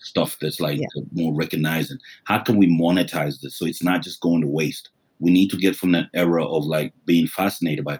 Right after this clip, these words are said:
Speaker 1: things to now monetizing those things, 'cause we have the technology. It's not
Speaker 2: Yeah.
Speaker 1: hard to buy the technology from China or buy it from South Korea,
Speaker 2: Mm.
Speaker 1: whatever, or build it at home ourselves, or
Speaker 2: Mm-hmm.
Speaker 1: go in the Asian way where,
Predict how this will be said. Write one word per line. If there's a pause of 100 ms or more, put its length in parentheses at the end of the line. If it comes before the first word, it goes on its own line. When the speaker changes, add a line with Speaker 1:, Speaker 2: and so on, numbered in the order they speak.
Speaker 1:
things (320)
to
now
monetizing
those
things,
'cause
we
have
the
technology. (280)
It's
not
Speaker 2:
Yeah.
Speaker 1:
hard
to
buy
the
technology
from
China
or
buy
it
from
South
Korea,
Speaker 2:
Mm.
Speaker 1:
whatever, (140)
or
build
it
at
home
ourselves, (340)
or
Speaker 2:
Mm-hmm. (180)
Speaker 1:
go
in
the
Asian
way
where,